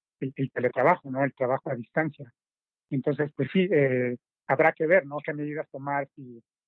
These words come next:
eh, a los, a los editores que van a trabajar desde casa o a los reporteros, pues se les da, eh, algún tipo de estipendio, ¿no? Para que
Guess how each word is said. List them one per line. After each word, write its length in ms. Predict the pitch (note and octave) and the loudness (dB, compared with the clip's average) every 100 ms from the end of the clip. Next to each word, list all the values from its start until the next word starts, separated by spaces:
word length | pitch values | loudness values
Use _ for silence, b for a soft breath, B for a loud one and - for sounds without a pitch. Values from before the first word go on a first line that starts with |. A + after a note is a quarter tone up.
| _ - | _ -10
eh, 500 | C3 A#2+ A#2+ B2 C#3+ | -10 -8 -6 -6 -2
a 80 | D3+ | 0
los, 360 | B2+ B2 - - | 2 2 -2 -4
a 100 | A3 | -2
los 240 | C3 B2+ - | 0 -2 0
editores 500 | C#3+ B2 - D3+ D#3 | 0 4 6 8 6
que 80 | C#3+ | 2
van 120 | C3+ | 0
a 60 | C3+ | 0
trabajar 360 | C3+ - C#3 | 0 0 -2
desde 200 | C3+ B2 | -2 -2
casa 440 | - C#3 C3+ C3+ B2 | 0 0 0 -2 0
o 80 | |
a 60 | A#2 | -2
los 160 | A#2+ A#2+ | -6 -12
reporteros, 560 | B2+ - - C#3+ G3 _ _ _ _ _ _ _ | -16 -6 0 0 0 _ _ _ _ _ _ _
pues 100 | F3+ | 0
se 80 | E3+ | 2
les 140 | D3 C3 | 2 2
da, 360 | D#3 D3+ D#3 | 4 4 2
eh, 300 | E3+ C3+ C3 | -2 -6 -4
algún 280 | C3 C3 C#3+ | -6 -8 -8
tipo 280 | - D3 D#3 | -10 -6 -4
de 140 | C3 B2+ | -4 -6
estipendio, 640 | - _ D#3+ D#3+ C#3 B2 | -12 _ 0 0 0 -4
¿no? 260 | B2 C3 D#3+ | -2 0 0
Para 260 | D3+ B2 | 0 -2
que 400 | A#2+ B2+ A#2 A#2 | -4 -8 -8 -10